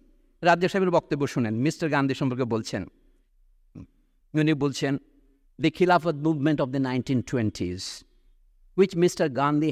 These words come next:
helped to, helped so ably, can only be understood in terms of this extraterritorial outlook।" ভারতীয় মুসলমানদের সম্পর্কে যে ন্যায্য সমালোচনাটা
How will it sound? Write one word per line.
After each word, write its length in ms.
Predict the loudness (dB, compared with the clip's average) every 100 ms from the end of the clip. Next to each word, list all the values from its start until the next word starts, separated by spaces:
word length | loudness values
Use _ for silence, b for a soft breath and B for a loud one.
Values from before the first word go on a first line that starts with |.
| 0
helped 400 | 0 0 -2 -18 _ _ _ _ _ _ _ _ _
to, 280 | -2 -2 -2 -6 _ _ _ 0
helped 240 | 0 0
so 320 | -12 2 2 2 4 4
ably, 280 | 4 -2 -4 _ _ _ _ _ _ _ _ 0
can 140 | 0
only 440 | 2 2 4 2 2
be 160 | 2
understood 680 | 2 -2 -6 -2 2 2 0 -2
in 200 | 0 0
terms 420 | 0 0 2 2 -2 -8 -6
of 100 | -4
this 260 | -2 -4 -6 _
extraterritorial 1080 | -6 -6 -6 -2 0 0 -2 -2 -2 -2 -2
outlook।" 460 | 0 -2 -2 -6 -6 _ _ _ _ _ _ _ -6
ভারতীয় 340 | -4 0 0
মুসলমানদের 500 | 0 0 0 0 -2
সম্পর্কে 380 | -2 -2 -2 -4
যে 120 | -4
ন্যায্য 380 | -2 -2 0 -2
সমালোচনাটা 760 | 0 0 0 0 0 2 -2